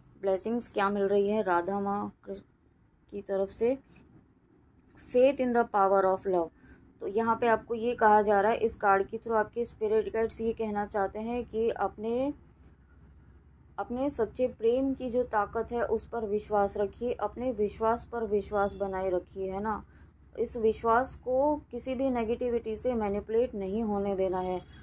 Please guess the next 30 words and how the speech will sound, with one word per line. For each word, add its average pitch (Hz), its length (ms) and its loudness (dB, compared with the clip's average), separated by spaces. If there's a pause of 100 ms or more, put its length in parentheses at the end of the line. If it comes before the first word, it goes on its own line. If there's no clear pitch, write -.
(180)
हो 240 80 -2
सकता 247 300 -4
है 254 80 0
आपको 220 320 4
इस 240 180 -4
वक्त 233 240 0
triggers 226 500 4
मिल 233 220 2
रहे 240 140 2
हों 269 160 0
किसी 226 260 -6
भी 233 120 -2
तरीके 226 400 -2
से, 226 100 -4
हो 220 160 2
सकता 214 320 -4
है 208 80 0
आपको 202 280 -2
अपने 220 220 -8
काउंटर 190 400 -6
पार्ट 190 240 -6
से, 220 140 -8
आपके - 340 -8
person 202 420 -4
से 220 100 -4
ही 233 140 2
trigger 214 340 0
मिल 208 160 0
रहा 202 160 0
हो 208 160 0